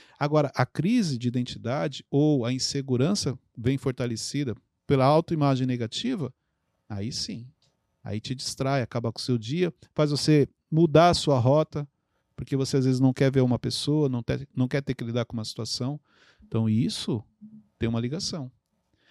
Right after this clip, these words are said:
Aí é importante você entender. Então, cuidado com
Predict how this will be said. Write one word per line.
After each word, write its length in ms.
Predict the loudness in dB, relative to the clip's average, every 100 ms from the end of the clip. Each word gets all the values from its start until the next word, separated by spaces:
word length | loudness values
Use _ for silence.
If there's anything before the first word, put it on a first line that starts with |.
| _ _
Aí 200 | -2 2
é 40 | 2
importante 460 | 2 0 0 -2
você 220 | -4 -4 -4
entender. 420 | -4 -2 -2 -4 _ _ _ _ -8
Então, 300 | 4 4 4
cuidado 640 | 2 2 4 4 4 0
com 320 | 0 0 0